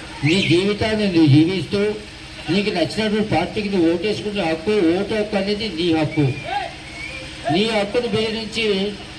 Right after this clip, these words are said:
నేను ఆ నీకేదో ప్రలోభాలకు గురి చేసి ఆశ పెట్టి నిన్ను మోసం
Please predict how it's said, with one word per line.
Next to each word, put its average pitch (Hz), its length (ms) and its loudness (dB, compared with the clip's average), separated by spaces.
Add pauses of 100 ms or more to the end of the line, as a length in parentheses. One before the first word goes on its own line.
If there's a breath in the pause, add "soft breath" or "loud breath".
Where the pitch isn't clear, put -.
(140)
నేను 175 200 2
ఆ 180 180 0
నీకేదో 185 360 0
ప్రలోభాలకు 208 680 -2
గురి 185 220 2
చేసి 185 320 2
ఆశ 165 220 2 (140)
పెట్టి 185 440 2 (520)
నిన్ను 165 220 2
మోసం 156 280 -2